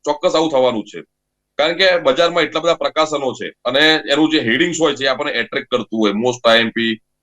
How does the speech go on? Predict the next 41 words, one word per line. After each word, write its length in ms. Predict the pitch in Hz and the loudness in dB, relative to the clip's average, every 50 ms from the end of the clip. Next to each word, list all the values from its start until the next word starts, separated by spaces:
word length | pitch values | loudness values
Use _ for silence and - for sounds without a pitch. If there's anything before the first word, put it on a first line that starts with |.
| _ _ - | _ _ 2
બોર્ડમાં 300 | 107 113 117 117 120 113 | 2 4 6 6 4 4
પૂછાયેલા 340 | 107 110 107 113 113 113 110 | 4 2 2 4 4 4 4
પ્રશ્નો, 520 | 104 107 104 - - 117 117 117 - _ _ _ _ _ _ _ | 2 0 -2 -2 -4 -4 -6 -6 -8 _ _ _ _ _ _ _
ઘણા 180 | 117 127 151 156 | 2 2 2 4
ઘણા 180 | 151 156 156 | 4 4 4
એવા 260 | 151 147 151 156 156 | 4 6 6 6 6
સાહેબોના 440 | 151 - 135 131 143 143 147 147 147 | 6 4 2 2 2 2 0 0 0
નામ 240 | 147 139 143 147 143 | 0 2 0 0 2
હોય 120 | 151 147 135 | 0 0 -2
કે 80 | 135 | -2
જેના 220 | 120 117 123 135 143 | -4 -4 -2 -2 -2
કારણે 240 | 139 143 139 143 139 | -2 -2 -2 -2 -4
એમ 80 | 139 | -4
થતું 180 | 135 139 131 113 143 | -2 -4 -4 -2 -4
હોય 100 | 147 143 | -4 -4
કે 140 | - 135 | -2 -4
મટી-, 300 | 135 127 120 110 - - - 123 | -2 -2 -2 -2 -4 -6 -6 -4
એમનું 380 | 120 127 143 147 147 147 - - | -2 0 2 2 2 0 -2 -2
જે 160 | 107 - 135 | 0 2 2
કહેવાનું 380 | 135 - 120 117 123 135 139 135 | 2 4 4 6 6 6 4 2
વસ્તુ 200 | 127 123 - 135 | 0 -2 -2 -4
સાચી 320 | 127 135 127 127 135 135 | -2 -2 -2 -2 -2 -2
જ 40 | 110 | -2
હશે. 240 | 104 - - - - _ _ _ _ _ _ _ _ _ _ _ _ - | -2 -4 -4 -10 -20 _ _ _ _ _ _ _ _ _ _ _ _ 2
ઘણા 160 | 123 147 165 | 4 6 6
રિલેટિવ્સ 420 | 160 151 156 175 170 160 175 170 170 175 | 6 6 4 2 2 0 0 -2 0 0
પણ 100 | 175 170 | 2 4
એવા 120 | 170 165 | 4 4
હોય 180 | 160 151 151 156 | 4 2 2 0
છે 120 | 147 151 | -2 -4
જે 100 | 135 139 | -4 -2
આપણા 220 | 139 131 135 143 143 | -4 -2 0 -2 -2
રિલેટિવ્સ 600 | 139 - _ - 120 131 135 135 - - 143 - - | -4 -6 _ -10 -8 -6 -4 -6 -6 -6 -8 -8 -6
ટીચર્સ 300 | - 127 123 147 147 135 - | -6 -2 2 2 2 2 4
હોય 180 | 151 143 123 107 | 4 6 6 6
એ 100 | 107 131 | 4 2
પણ 180 | 120 147 151 147 | 0 2 2 2
આઈને 180 | 143 147 147 | 2 2 2
કહેતા 260 | - 131 127 113 131 | 2 2 2 2 2
હોય 200 | 131 120 110 101 | 2 2 2 0
છે. 160 | 87 - 90 | -2 -4 -10